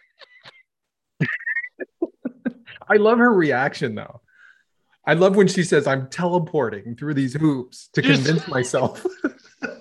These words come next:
Speaker 1: She just keeps doubling down.
Speaker 2: Right.
Speaker 1: But she admits it. That's what I love about her, is she's just like, we've all been there. We've all been, done stupid shit, and we know we're doing stupid shit at the moment, and we're just like,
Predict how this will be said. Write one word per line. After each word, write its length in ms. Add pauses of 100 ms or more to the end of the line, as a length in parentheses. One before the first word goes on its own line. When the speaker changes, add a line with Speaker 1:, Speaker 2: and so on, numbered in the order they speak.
(120)
Speaker 1:
She 200
just 240
keeps 220
doubling 520
down. 280
Speaker 2:
Right. 120 (300)
Speaker 1:
But 220
she 180
admits 460
it. 80
That's 120
what 120
I 60
love 200
about 300
her, 120
is 200
she's 140
just 120
like, 420 (520)
we've 180
all 160
been 220
there. 200
We've 160
all 140
been, 320
done 200
stupid 380
shit, 240
and 120
we 80
know 160
we're 140
doing 220
stupid 320
shit 160
at 120
the 40
moment, 360
and 100
we're 80
just 240
like, 320